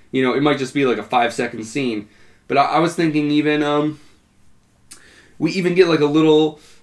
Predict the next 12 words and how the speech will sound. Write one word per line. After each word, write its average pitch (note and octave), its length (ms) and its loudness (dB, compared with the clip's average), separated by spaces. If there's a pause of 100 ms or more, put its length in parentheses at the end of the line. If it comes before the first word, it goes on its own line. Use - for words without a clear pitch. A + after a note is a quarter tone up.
(160)
like, C#3 400 0
flashback D#3+ 800 -2
scene E3+ 500 0
of D3 440 -2
Faramir D#3+ 640 2
finding D#3 500 0
the C3+ 80 -2
boat D3+ 420 -2
with C3+ 460 0
Boromir C#3 460 2
in F#2+ 80 -8
it, E2+ 80 -16